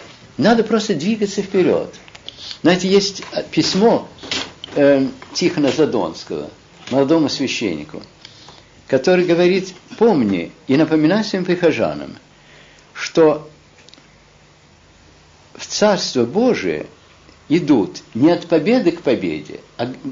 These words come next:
а по-, а чаще всего от поражения к поражению.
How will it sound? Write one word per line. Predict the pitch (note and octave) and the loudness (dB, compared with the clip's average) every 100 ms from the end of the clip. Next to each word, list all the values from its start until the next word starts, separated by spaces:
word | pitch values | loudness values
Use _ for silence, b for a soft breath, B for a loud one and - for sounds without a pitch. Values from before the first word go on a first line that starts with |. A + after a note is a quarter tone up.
| - | -6
а | B2 | -6
по-, | B2+ G3 F3+ - | -2 -2 -2 0
а | C#3 C#3+ | 4 4
чаще | C3 G3 G3+ - | 2 -2 0 0
всего | D3 - E3+ A#3 A#3 B B - | 0 0 0 -2 -6 B B -8
от | C#3+ C#3 | -6 -2
поражения | D#3+ D#3+ D#3 F3+ F#3+ F#3 | 2 4 4 2 0 -4
к | |
поражению. | F#3 E3 D#3+ A2 D#2 C#2 G#1+ | -2 0 0 -2 -4 -6 -14